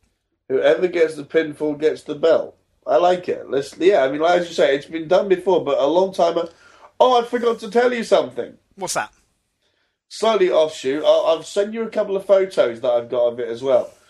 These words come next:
Speaker 1: You know the school, you know I volunteer at a school?
Speaker 2: Yes.
Speaker 1: On Mondays. Last Monday, I'm volunteering in the school,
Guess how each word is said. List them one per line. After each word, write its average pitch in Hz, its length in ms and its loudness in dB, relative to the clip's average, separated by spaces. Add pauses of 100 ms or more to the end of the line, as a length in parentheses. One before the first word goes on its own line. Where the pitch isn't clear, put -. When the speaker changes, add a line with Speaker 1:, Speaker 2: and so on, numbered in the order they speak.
(520)
Speaker 1:
You 160 160 0
know 220 120 4
the 262 100 -2
school, 196 540 -2
you 160 140 0
know 196 140 4
I 202 80 2
volunteer 185 460 -2
at 170 100 -16
a 160 60 -4
school? 151 440 -4
Speaker 2:
Yes. 160 520 -4 (320)
Speaker 1:
On 135 240 0
Mondays. 131 500 -6 (260)
Last 180 520 0
Monday, 170 440 0
I'm 135 180 0
volunteering 185 640 -2
in 165 80 -10
the 156 80 -10
school, 120 480 -6